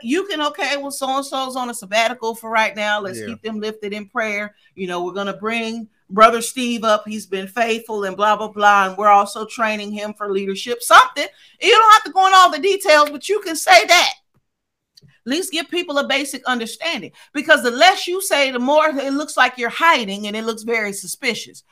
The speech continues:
Speaker 1: You are, you will benefit greatly from addressing these things head on before you start getting a bunch of calls and questions. So you were talking about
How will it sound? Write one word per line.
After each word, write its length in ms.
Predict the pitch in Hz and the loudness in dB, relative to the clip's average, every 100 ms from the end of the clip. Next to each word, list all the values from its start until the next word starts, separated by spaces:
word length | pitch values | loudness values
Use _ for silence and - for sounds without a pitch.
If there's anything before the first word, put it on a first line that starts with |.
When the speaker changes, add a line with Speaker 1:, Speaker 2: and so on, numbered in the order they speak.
| _ _ 135 | _ _ _
Speaker 1:
You 340 | 190 294 359 - | 0 0 0 2
are, 540 | 285 294 285 269 247 - | 6 6 4 0 -6 -2
you 180 | 277 349 | 0 2
will 220 | 302 196 | 2 0
benefit 680 | 285 403 403 403 - 220 208 | -2 0 -2 -4 -6 -6 -4
greatly 540 | 233 320 - 240 226 | 2 2 2 -8 -8
from 180 | 247 226 | -4 -2
addressing 560 | 208 165 269 294 277 233 | -4 -2 0 0 -4 -8
these 220 | 220 214 | -8 -8
things 260 | 226 226 | -8 -8
head 280 | 208 233 202 | -6 -4 0
on 280 | 226 214 185 _ _ | 0 -2 -6 _ _
before 240 | 190 247 | -8 -6
you 80 | 233 | -6
start 280 | 214 220 202 | -2 -2 -2
getting 140 | 208 | -6
a 40 | 190 | -4
bunch 220 | 208 196 | -6 -6
of 60 | |
calls 440 | 190 214 202 196 175 | 0 2 2 0 -10
and 80 | 180 | -8
questions. 680 | 196 175 - 113 135 - _ _ _ _ _ _ _ _ _ _ _ _ _ - | -8 -8 -14 -20 -20 -20 _ _ _ _ _ _ _ _ _ _ _ _ _ -10
So 320 | 269 262 240 | -2 0 0
you 160 | 214 320 | 2 2
were 140 | 294 | 2
talking 520 | 285 - 349 392 302 294 | -2 2 4 2 -2 -4
about 640 | 226 240 247 220 - - | 0 4 4 4 -2 -18